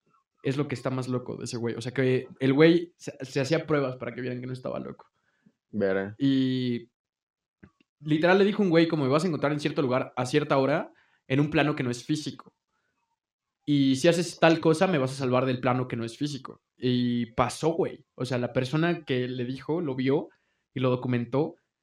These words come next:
Speaker 1: Y el güey se pasmó cuando lo vio, güey, porque no le creía. O sea, se pasmó y no regresó. Y ese güey está desaparecido y su tumba está cavada, pero no tiene ningún resto dentro.
Speaker 2: Pero ¿cómo documentó ese pedo si no era en un plano físico?
Speaker 1: En un diario, güey.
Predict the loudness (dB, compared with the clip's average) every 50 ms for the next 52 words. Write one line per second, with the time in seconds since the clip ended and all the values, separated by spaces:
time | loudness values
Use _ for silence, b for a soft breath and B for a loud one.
0 | _ _ -2 0 2 4 4 4 4 2 2 0 0 -2 -4 -4 -4 -6 -6 -4
1 | -4 -4 -4 -6 -6 -10 -10 -8 -6 -6 -6 -6 -8 -12 -14 -14 -10 -6 -4 -4
2 | -4 -4 -4 -6 -6 -6 -6 -8 -10 -16 _ _ -18 -12 -8 -8 -4 0 0 0
3 | 2 2 0 0 2 2 0 0 -2 -2 -2 -4 -6 -6 -4 -2 -2 0 0 0
4 | 0 0 0 0 0 0 0 0 -2 -2 -2 -4 -4 -6 -4 -4 -4 -4 -4 -4
5 | -6 -4 -4 -2 -2 -2 -2 -2 -4 -2 0 2 2 2 0 0 -2 -4 -4 -4
6 | -6 -6 -8 -8 -8 -8 -8 -6 -6 -6 -6 -6 -8 -10 -10 -10 -10 -10 -10 -12
7 | -16 -20 -20 _ _ _ _ _ -2 4 6 6 6 6 6 6 8 10 10 10
8 | 10 8 8 6 6 6 8 8 8 8 8 10 12 12 12 12 10 8 8 10
9 | 10 10 8 8 6 4 6 6 6 8 6 4 0 -4 -8 -10 -10 -10 -14 -10
10 | -4 -2 0 0 0 0 0 0 0 0 0 0 -2 -4 -6 -10 -14 -16